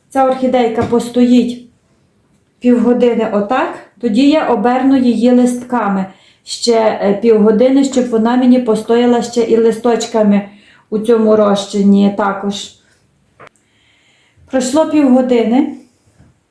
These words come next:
як орхідейка корінчиками постояла униз. Зараз я оберну орхідейку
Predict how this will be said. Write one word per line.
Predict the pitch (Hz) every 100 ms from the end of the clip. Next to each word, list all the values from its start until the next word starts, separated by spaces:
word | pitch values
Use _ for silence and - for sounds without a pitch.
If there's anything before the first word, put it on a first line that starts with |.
| _ _ _ _
як | 220 247
орхідейка | 247 247 247 247 240 233
корінчиками | 233 220 208 202 208 208 202
постояла | 202 196 - 202 196 196 185 - _ _ _ _ _ _ _ _ _ _ _ _ _ _ _ _
униз. | 208 190 240 302 - - _ _ _ _ _ _ _ _ _ _ _ _ _ _ _ _ _ _ _ _ _ _ _ _ _ _ _ _ _ _ _ _ _ _ _ _ _ _ _ _ _ _ _ _ _
Зараз | 220 233 - -
я | 220 190 - _ _ _ _ _ _
оберну | 202 202 180 185 202
орхідейку | 196 - 220 226 240 240 294